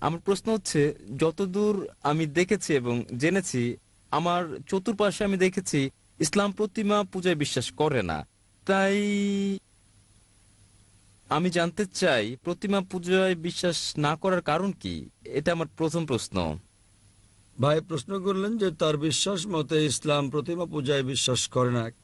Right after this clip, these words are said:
Speaker 2: কেন ইসলাম প্রতিমা পূজায় বিশ্বাস করে না? যে কারণে ইসলাম প্রতিমা পূজায় বিশ্বাস করে না তা হচ্ছে এটা নিষিদ্ধ।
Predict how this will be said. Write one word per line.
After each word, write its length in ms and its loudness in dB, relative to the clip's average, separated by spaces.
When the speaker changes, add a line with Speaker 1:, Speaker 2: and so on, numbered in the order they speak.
Speaker 2:
কেন 260 0
ইসলাম 360 -2
প্রতিমা 260 -2
পূজায় 280 0
বিশ্বাস 380 0
করে 200 2
না? 220 0
যে 140 2
কারণে 280 0
ইসলাম 280 -2
প্রতিমা 260 -2
পূজায় 260 0
বিশ্বাস 360 2
করে 160 -2
না 120 0
তা 120 0
হচ্ছে 300 0
এটা 220 -2
নিষিদ্ধ। 600 2